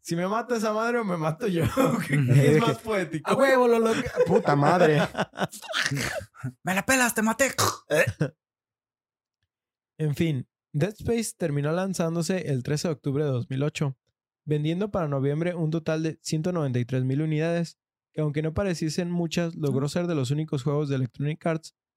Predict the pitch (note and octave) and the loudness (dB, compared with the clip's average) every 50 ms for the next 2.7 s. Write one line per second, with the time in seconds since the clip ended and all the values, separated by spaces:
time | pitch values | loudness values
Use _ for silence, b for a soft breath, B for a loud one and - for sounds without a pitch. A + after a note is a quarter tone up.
0 | _ - D3 B2+ - D#3 D3+ D#3+ F3 E3 D#3+ D3+ C#3 A#2+ - D3 D3 D#3+ D#3 D#3 | _ -6 -6 -4 -2 -2 -2 -2 -2 -2 -2 -2 -2 -2 -2 -2 -2 -2 -2 -2
1 | C#3 B2+ B2+ C#3 D3+ - E3 D#3+ D#3+ - E3 D#3 D3+ C#3 C#3 C#3+ - _ _ _ | -2 -2 -2 -2 -2 -2 -4 -4 -4 -4 -2 -2 -2 -2 -2 -4 -8 _ _ _
2 | _ - C#3+ C3 B2 A#2+ A#2 B2+ B2+ B2+ B2 A#2 - B2+ | _ -2 -2 0 0 0 0 -2 -2 -2 -2 -4 -4 -6